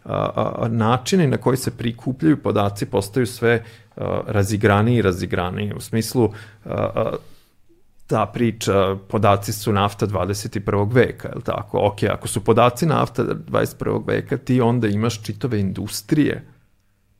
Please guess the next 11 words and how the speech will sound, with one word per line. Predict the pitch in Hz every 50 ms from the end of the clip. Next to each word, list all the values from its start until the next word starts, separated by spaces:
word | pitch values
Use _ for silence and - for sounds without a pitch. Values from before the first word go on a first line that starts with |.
| _ _
koje | - 110 101
baziraju | 98 104 107 98 92 101 107 113 123 135 139 165 160 120 101
svoje, | - - - 101 98 104 110 110 113 110 - - - - - _ _ -
a, | - - - - - - - - - - - - - - - - - - 57 55 - - - - - -
ekonomije | - - - - 113 107 107 101 98 104 120 131 135 123 110 101 - - - -
na, | - - - 104 98 95 95 95 -
na | - 104 104 101 98 98 95 - - - - - _ _ _
praktično | - 110 95 - - 117 - -
iskopavanju | 117 - - - 127 - - 113 107 107 107 127 131 139 117
te | - - 135 123
nafte, | 113 101 101 117 - - - - -